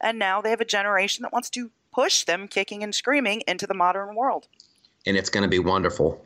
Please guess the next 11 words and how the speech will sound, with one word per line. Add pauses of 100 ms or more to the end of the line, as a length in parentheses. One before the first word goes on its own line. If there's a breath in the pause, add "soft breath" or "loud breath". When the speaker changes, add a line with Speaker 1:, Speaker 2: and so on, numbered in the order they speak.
(100)
Speaker 2:
and
it's
gonna
be
beautiful,
beautiful,
beautiful,
and
I
wish
them,